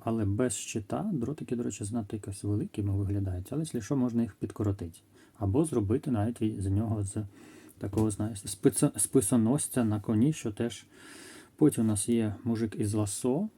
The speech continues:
отакий от. І найцікавіша така фігурка, яка зустрічається в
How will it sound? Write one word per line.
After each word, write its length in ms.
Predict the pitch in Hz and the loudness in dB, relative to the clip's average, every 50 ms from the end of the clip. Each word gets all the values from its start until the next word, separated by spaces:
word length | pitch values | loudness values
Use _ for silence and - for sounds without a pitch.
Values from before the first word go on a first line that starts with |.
| _ _ _ _ | _ _ _ _
отакий 400 | 160 147 - 156 151 - 151 151 | -10 -8 -6 -8 -6 -2 0 0
от. 220 | 151 151 151 - - - - - _ _ - - - - - - - - - - - - - _ | 0 0 -2 -6 -12 -20 -20 -20 _ _ -20 -20 -20 -20 -20 -20 -20 -20 -18 -20 -20 -20 -12 _
І 180 | - 160 165 - | 2 4 4 6
найцікавіша 880 | - 127 131 131 127 113 - - 117 - 120 113 101 98 95 95 - - | 6 6 6 6 6 4 2 0 0 2 2 2 2 2 2 0 -2 -4
така 240 | - 151 - - 156 | -4 -2 0 0 2
фігурка, 440 | - - 160 151 160 151 - - 139 | 4 6 8 8 6 6 4 2 0
яка 180 | 123 - 127 | 0 0 -2
зустрічається 760 | 110 120 110 101 - 113 104 - 123 117 113 107 101 - 107 | -2 -2 -2 -2 -4 -4 -2 0 0 2 0 0 0 0 0
в 340 | 101 98 98 117 117 120 | 0 2 2 2 2 2